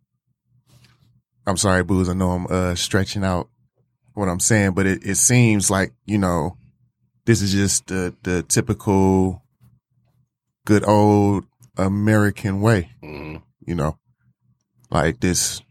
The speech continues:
Speaker 1: this is how this country was built. This is, this is, this is, this is what we do here, man. This is,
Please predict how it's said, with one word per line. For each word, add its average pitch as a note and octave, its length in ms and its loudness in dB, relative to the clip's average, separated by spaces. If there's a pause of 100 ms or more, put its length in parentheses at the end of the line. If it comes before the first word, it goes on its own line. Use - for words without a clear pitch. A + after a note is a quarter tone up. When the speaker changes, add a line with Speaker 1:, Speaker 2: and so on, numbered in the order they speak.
(720)
Speaker 1:
this F2+ 180 -4
is F2 140 -2
how F2+ 160 2
this F2+ 180 -2
country F#2+ 480 0
was E2+ 220 -2
built. G2+ 280 2
This F2 220 -6
is, - 280 -6
this F2+ 240 -4
is, - 420 -6 (2500)
this - 220 -8
is, F#2 260 -2
this G2 200 0
is G2 140 -2
what G#2 200 2
we F#2+ 140 -2
do C3+ 220 4
here, F#2+ 180 4
man. F#2 260 2
This G2 220 -2
is, F2 320 -4